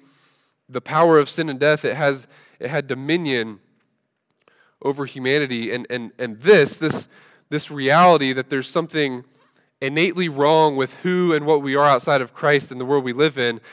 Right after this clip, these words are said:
and the very powers that we're enslaved to,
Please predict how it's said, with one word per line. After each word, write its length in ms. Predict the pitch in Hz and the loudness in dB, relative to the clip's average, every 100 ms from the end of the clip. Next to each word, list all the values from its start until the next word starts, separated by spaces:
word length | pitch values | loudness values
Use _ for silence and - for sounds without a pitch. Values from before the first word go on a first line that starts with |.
| - _ | -20 _
and 100 | 131 | -12
the 60 | 135 | -6
very 280 | 143 160 135 _ _ _ _ _ - | 0 0 -2 _ _ _ _ _ -12
powers 480 | - 175 165 143 | 2 4 6 4
that 100 | 123 | 0
we're 180 | 127 139 | -2 -2
enslaved 480 | 120 - 160 151 139 | -2 -4 0 0 -2
to, 300 | - 104 101 | -8 -6 -6